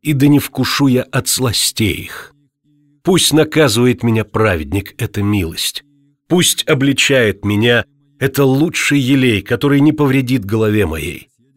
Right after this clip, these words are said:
Но мольбы мои против злодейств их. Вожди их рассыпались по утёсам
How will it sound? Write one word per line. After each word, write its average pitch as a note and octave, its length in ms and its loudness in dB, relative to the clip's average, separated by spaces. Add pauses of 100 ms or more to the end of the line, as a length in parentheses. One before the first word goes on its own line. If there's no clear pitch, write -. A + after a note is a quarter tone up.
(200)
Но D3+ 240 4
мольбы C#3 420 4
мои A#2 360 2 (280)
против C3+ 400 2
злодейств G#2+ 760 -2
их. - 320 -16 (800)
Вожди B2 540 2
их - 120 -2
рассыпались A#2+ 760 -2
по G#2+ 100 -6
утёсам G2 680 -2